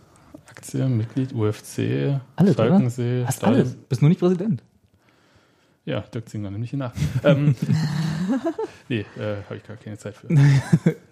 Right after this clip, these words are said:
Speaker 2: Ja, zu Recht.
Speaker 1: Und, ähm, nee, der wollte so noch ein paar Tipps auch wissen und da war ich mir nicht ganz so sicher. Und zwar, also wo geht man denn gut Bier trinken?
Speaker 2: Was?
Speaker 1: Ja, zum Beispiel in Berlin. Und ich dachte so,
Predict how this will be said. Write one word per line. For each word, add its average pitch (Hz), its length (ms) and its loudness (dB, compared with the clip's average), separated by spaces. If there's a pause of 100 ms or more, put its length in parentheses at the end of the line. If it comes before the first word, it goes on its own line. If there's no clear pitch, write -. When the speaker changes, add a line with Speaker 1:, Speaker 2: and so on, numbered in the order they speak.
Speaker 2:
Ja, 104 140 -2 (260)
zu 101 120 -6
Recht. - 260 -8 (420)
Speaker 1:
Und, 117 500 4
ähm, 104 580 0 (300)
nee, 104 160 2
der 110 140 4
wollte 131 220 2
so 123 100 4
noch 120 120 4
ein 117 60 -4
paar 117 160 0
Tipps - 240 -2
auch - 160 -8
wissen 185 260 0
und 120 120 4
da 101 140 0
war 113 80 0
ich 120 80 -2
mir 135 60 4
nicht 123 160 2
ganz 117 180 2
so 120 40 -2
sicher. 117 280 -2
Und 101 100 -2
zwar, 120 220 4
also 110 180 0
wo 127 80 2
geht 131 180 -4
man 139 120 4
denn 120 300 2 (100)
gut 131 200 -2
Bier 123 140 4
trinken? 104 360 -6 (520)
Speaker 2:
Was? - 120 2 (500)
Speaker 1:
Ja, 156 140 2
zum 143 140 2
Beispiel 139 260 2
in 131 120 2
Berlin. 117 400 0
Und 104 160 -4
ich 107 60 -14
dachte 120 240 -6
so, 120 180 -2